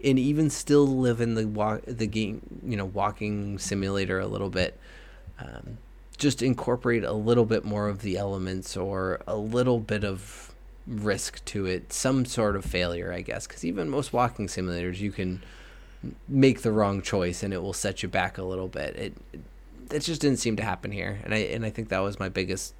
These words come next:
gripe about it all. But three to five hours at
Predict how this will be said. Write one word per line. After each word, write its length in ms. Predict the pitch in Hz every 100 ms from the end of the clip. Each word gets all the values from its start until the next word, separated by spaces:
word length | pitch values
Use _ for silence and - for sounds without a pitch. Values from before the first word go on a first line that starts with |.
| - -
gripe 320 | 110 90 87
about 260 | 90 92 90
it 100 | 92
all. 260 | 85 87 92 - - - - -
But 240 | - - - -
three 200 | - 175
to 60 | 151
five 220 | 139 135
hours 480 | 123 120 120 110 - -
at 180 | - 95